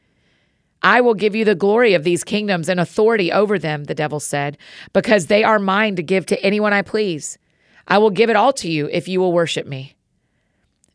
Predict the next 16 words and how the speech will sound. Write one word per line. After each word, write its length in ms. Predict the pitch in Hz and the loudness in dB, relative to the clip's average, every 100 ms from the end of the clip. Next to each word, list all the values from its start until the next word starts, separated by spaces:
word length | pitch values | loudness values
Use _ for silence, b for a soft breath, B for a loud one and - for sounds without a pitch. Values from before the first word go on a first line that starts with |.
| _ | _
Jesus 380 | 165 180 160 - | -2 -2 -2 -6
replied, 400 | 165 160 156 151 | -4 -2 -2 -2
"The 80 | 160 | -6
scriptures 520 | - 175 - 180 165 | -4 -4 -4 -6 -4
say 200 | 180 170 | -2 -2
you 180 | 160 170 | -2 -4
must 340 | 165 165 - | -4 -4 -6
worship 400 | 160 165 147 - | -2 -2 -2 -4
the 80 | 170 | -4
Lord 260 | 170 165 170 | -2 -4 -4
your 100 | 165 | -4
God 280 | 156 151 | -2 -4
and 160 | 151 143 | -4 -8
serve 380 | - 165 156 - - | -6 -4 -4 -6 -6
only 340 | 160 156 156 | -6 -6 -8
him." 320 | 165 147 135 | -8 -10 -12